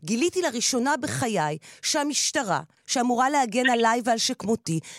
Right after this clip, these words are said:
משתמשת בתוכנות ריגול התקפיות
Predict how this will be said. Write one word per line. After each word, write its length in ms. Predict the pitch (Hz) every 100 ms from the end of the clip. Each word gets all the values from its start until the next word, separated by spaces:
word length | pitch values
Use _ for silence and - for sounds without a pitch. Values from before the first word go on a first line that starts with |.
| -
משתמשת 640 | 233 - - 277 294 349 349
בתוכנות 460 | 285 285 226 262 262
ריגול 300 | 254 208 247
התקפיות 600 | - 277 - 233 180